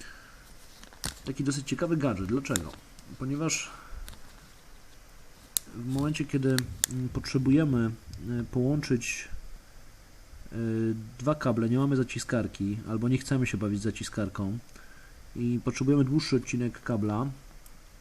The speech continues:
to możemy sobie wykorzystać taki łącznik, czyli dwa mniejsze kable, na przykład mamy dwa kable po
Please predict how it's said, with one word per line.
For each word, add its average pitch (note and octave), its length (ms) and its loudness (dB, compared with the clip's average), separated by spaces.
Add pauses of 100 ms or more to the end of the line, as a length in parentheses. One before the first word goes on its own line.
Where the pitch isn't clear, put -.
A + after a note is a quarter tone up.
(760)
to D3+ 100 -2
możemy C#3 380 6
sobie C3+ 440 6
wykorzystać B2 540 0
taki B2+ 200 2
łącznik, A#2 440 4
czyli A2+ 220 -2
dwa B2+ 180 0
mniejsze B2+ 320 2
kable, B2 240 2
na A2+ 60 4
przykład A2 220 -4
mamy A#2 200 2
dwa A#2 240 2
kable A2+ 280 0
po A2 240 -2